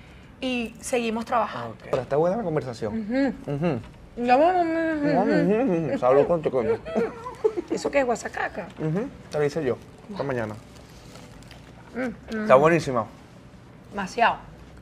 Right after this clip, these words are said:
Speaker 2: Tú lo has dicho ya muchas veces, ¿no? La gente cree que a mí me llovían los hombres y que yo pueda tener el hombre que yo quisiera y todo lo demás. Y obviamente, porque como tienes una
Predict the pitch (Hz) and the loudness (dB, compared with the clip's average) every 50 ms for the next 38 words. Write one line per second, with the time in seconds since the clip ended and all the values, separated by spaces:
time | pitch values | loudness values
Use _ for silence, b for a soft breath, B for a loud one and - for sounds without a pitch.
0 | - - 190 208 240 247 254 247 262 247 240 233 226 233 233 240 233 220 233 226 | 2 6 10 10 10 10 8 6 6 6 6 6 6 4 2 2 2 2 4 2
1 | 208 180 - 156 147 139 135 185 208 202 190 180 170 160 190 190 202 202 202 185 | 2 2 -2 -4 -4 -4 -2 -2 0 0 0 0 -2 -2 -2 0 0 0 0 2
2 | 196 190 175 165 165 165 175 180 180 175 170 160 156 139 139 156 160 151 - - | 2 0 0 0 0 0 0 0 0 0 4 4 6 6 4 2 0 -2 2 4
3 | 180 185 180 170 165 156 147 143 131 127 120 127 120 120 123 123 127 135 135 135 | 6 6 6 4 2 0 0 0 -2 -4 -4 -4 -2 0 2 4 6 6 6 6
4 | 135 127 - 131 127 123 107 123 123 123 123 123 127 123 123 120 120 120 127 120 | 4 2 2 2 2 2 2 0 -2 0 0 2 4 4 2 2 0 0 0 0
5 | 123 117 113 117 117 120 - - 156 160 156 151 143 127 110 131 135 143 139 131 | 0 0 -2 -2 -4 -6 -6 0 2 4 4 4 4 4 4 2 4 6 6 4
6 | 127 139 147 156 - B B B B B B B B B B B B B B B | 4 4 2 0 0 B B B B B B B B B B B B B B B
7 | - - 139 143 135 143 151 165 175 165 151 202 196 214 190 139 123 123 123 123 | -2 4 8 10 12 12 12 10 10 6 4 4 6 6 6 6 4 2 0 0
8 | - 123 117 123 139 156 156 170 175 175 175 170 - - | 0 -2 -2 -2 -2 -2 2 6 8 8 8 8 6 2